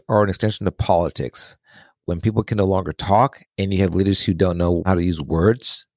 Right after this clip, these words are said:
and how to be diplomatic, then wars break out. Why did the war with Iraq happen? Because George Bush didn't know how to talk. He didn't know how to say, "Hey, Saddam, let's have a talk. I'm coming to the country. Let's see.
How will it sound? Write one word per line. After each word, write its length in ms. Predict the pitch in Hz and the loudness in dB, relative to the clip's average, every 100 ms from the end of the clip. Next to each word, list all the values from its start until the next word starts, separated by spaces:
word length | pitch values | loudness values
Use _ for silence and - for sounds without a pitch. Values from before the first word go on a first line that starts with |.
| _ _ _ - | _ _ _ -2
and 200 | 92 90 | 0 2
how 180 | 92 | 2
to 100 | 90 | 2
be 320 | 87 85 82 - | 2 0 0 -2
diplomatic, 720 | - - 87 87 87 113 - - _ | -4 -2 -2 0 2 2 0 -8 _
then 240 | 87 98 | -2 0
wars 280 | 101 104 113 | 2 4 2
break 280 | - 87 - | 2 -2 0
out. 240 | 71 67 - _ _ _ _ _ | -4 -6 -10 _ _ _ _ _
Why 240 | 92 110 131 | 2 4 4
did 200 | 139 - | 2 0
the 60 | |
war 280 | 113 104 107 | -2 2 2
with 140 | 101 90 | 2 2
Iraq 520 | 82 73 80 82 - | 0 0 -2 -2 -4
happen? 440 | - 50 64 - - _ _ _ - | -10 -10 -12 -14 -18 _ _ _ -12
Because 300 | - 98 82 | -2 -2 -2
George 420 | - 110 123 - | 0 2 2 2
Bush 220 | 127 120 | 2 2
didn't 300 | - 113 107 | 2 0 0
know 160 | 107 107 | 0 0
how 160 | 98 | 2
to 120 | 98 95 - | 2 0 -2
talk. 400 | 110 135 - - _ _ _ _ _ | 0 2 0 -6 _ _ _ _ _
He 60 | - | -6
didn't 180 | 104 110 | -4 0
know 140 | 113 | 0
how 220 | 107 104 | 2 2
to 100 | 101 | 0
say, 320 | 92 101 95 | 0 2 4
"Hey, 160 | 98 110 | 4 2
Saddam, 500 | - - 131 123 92 | 0 -6 0 0 0
let's 140 | 101 | -2
have 100 | 107 | -2
a 40 | 95 | -6
talk. 260 | - - - _ _ _ _ _ _ _ _ _ - | -6 -8 -10 _ _ _ _ _ _ _ _ _ -10
I'm 140 | 131 | -6
coming 180 | 120 131 | -4 -4
to 60 | 113 | -2
the 40 | |
country. 220 | 110 - | -2 -2
Let's 160 | 92 104 | 0 -2
see. 280 | - 85 | -2 -2